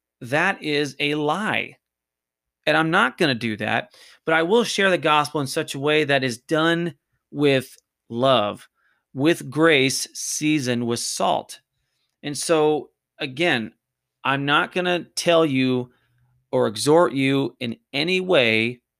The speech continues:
to do anything that I'm not gonna do myself.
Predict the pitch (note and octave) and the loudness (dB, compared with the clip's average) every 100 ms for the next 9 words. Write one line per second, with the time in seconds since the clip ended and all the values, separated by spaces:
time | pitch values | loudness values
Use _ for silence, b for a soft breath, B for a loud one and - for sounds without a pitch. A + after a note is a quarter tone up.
0 | _ _ _ _ - B2+ C#3+ G3 A#3 A3+ | _ _ _ _ -10 -4 -2 2 2 0
1 | - A#2+ A#2 A#2+ A#2 _ _ _ _ _ | 0 0 0 -4 -8 _ _ _ _ _
2 | _ _ _ C3 B2+ C3 C#3+ C3+ B2+ B2 | _ _ _ -2 0 2 2 0 -2 -2
3 | A#2 A2+ - G#2+ - - | -2 -2 -4 -6 -8 -14